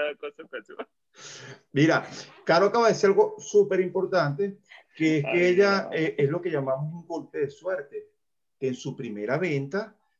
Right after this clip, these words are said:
Speaker 2: o en, en, en, o en su primera participación en ese hotel, fue la que más vendió y eso fue lo que la estimuló a seguir vendiendo.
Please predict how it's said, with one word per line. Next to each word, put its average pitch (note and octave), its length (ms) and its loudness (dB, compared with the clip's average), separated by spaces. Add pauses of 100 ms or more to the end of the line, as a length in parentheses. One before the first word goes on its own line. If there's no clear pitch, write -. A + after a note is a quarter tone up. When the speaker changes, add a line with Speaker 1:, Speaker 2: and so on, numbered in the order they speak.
Speaker 2:
o A2+ 240 -8
en, A2 120 -6
en, A2 380 -14
en, G#2 480 -14 (300)
o A#2 160 -10
en A#2+ 80 -12
su - 100 -16
primera A#2+ 320 -6
participación D3 840 -6
en A2+ 220 -16
ese A2+ 240 -10
hotel, C#3+ 440 -4 (420)
fue A2 200 -4
la C3 160 -2
que D3 100 -10
más A2 200 -10
vendió B2 580 -4
y A2+ 100 -14
eso - 160 -14
fue C#3+ 140 -2
lo D3 140 -2
que D3 100 -10
la C3+ 60 -8
estimuló B2 580 -10
a F#3+ 60 -8
seguir B2 260 -10
vendiendo. D3+ 540 -8